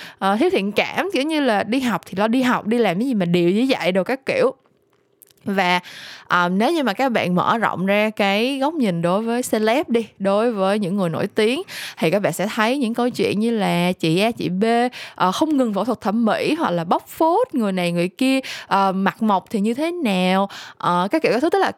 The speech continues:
có một cái áp lực trong cái việc là nếu như mà cái vẻ đẹp của bạn không phải là cái vẻ đẹp tự nhiên, không phải là cái thứ mà các bạn vừa sinh ra đã có, mà các bạn phải nỗ lực vì nó, các bạn phải bỏ tiền ra để, ờ, chỉnh sửa hoặc là để đầu tư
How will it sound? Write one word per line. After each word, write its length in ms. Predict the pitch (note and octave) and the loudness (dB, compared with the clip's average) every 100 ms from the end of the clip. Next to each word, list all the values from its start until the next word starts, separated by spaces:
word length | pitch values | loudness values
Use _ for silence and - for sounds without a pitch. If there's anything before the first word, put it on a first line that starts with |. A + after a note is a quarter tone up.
| _ | _
có 200 | G3 D#4+ | 0 0
một 140 | F#4+ | -2
cái 180 | G#3+ D4+ | -4 -4
áp 220 | - B4+ F#4 | 0 0 2
lực 240 | A#3 F#3+ - | 2 0 -4
trong 200 | C4+ C#4+ | -4 0
cái 140 | F#4 | 0
việc 380 | D#4 G#3 D#3+ - | 2 0 0 -2
là 260 | F3 E3 E3+ - - | 2 2 0 -6 -6
nếu 240 | A#3+ B3 F4+ | 0 0 0
như 180 | F#4 C#4 | 0 0
mà 220 | G#3 E3+ | 0 -2
cái 240 | - C#4+ | 0 -2
vẻ 180 | D#4+ D#3+ | 2 0
đẹp 220 | G3+ F3 | 2 0
của 100 | - | -2
bạn 220 | G3 - - | -2 -2 -2
không 140 | C4 | -2
phải 80 | A3 | -2
là 80 | F3 | 0
cái 80 | |
vẻ 60 | G3 | -2
đẹp 100 | D#3 - | -4 -4
tự 200 | D3 E3+ | -2 -2
nhiên, 380 | G3+ C4 C4+ B3+ - | 0 2 0 -2 -6
không 180 | - B3+ | -4 0
phải 120 | F3+ | 2
là 100 | A3 | 0
cái 160 | F#3 A#3+ | 0 0
thứ 160 | C#4 | 0
mà 100 | D#4+ | 0
các 240 | - C4 D4 | -2 -2 -2
bạn 260 | - E3+ | -2 -4
vừa 160 | E3+ F#3 | 0 0
sinh 200 | F#3+ A#3+ | 0 0
ra 100 | A#3+ | 0
đã 160 | G3 G3+ | 0 -2
có, 340 | - G#3+ D4 | 0 0 0
mà 100 | F#4+ | -2
các 160 | A3 A3 | -4 -4
bạn 140 | - | -6
phải 160 | - G3 | -4 -2
nỗ 280 | G3 - | 0 0
lực 240 | C#4 G3+ - | 0 0 -2
vì 140 | F3 | -4
nó, 220 | D#3+ F3 | -2 -2
các 180 | B3+ D#4 | 0 -2
bạn 120 | C#4+ - | -4 -6
phải 140 | F3 | -4
bỏ 220 | G3 - D4+ | 0 0 0
tiền 360 | - A3 F#3 | 0 -2 0
ra 240 | F#3 G#3 G#3+ - - | 0 0 0 -6 -10
để, 460 | - G3+ - A3+ D4 - - - | -2 -2 0 0 0 -2 -12 -8
ờ, 240 | - F#3 | -2 0
chỉnh 300 | F3 G3+ G3 | 0 0 -2
sửa 460 | D4 - - - B3+ | -2 -2 -2 0 0
hoặc 200 | E4 G#3+ | 2 -2
là 200 | - F3 | -2 -4
để 200 | E3 F3 | -2 -4
đầu 260 | G#3 G#3+ F#3+ | -2 0 0
tư 160 | E3+ | 0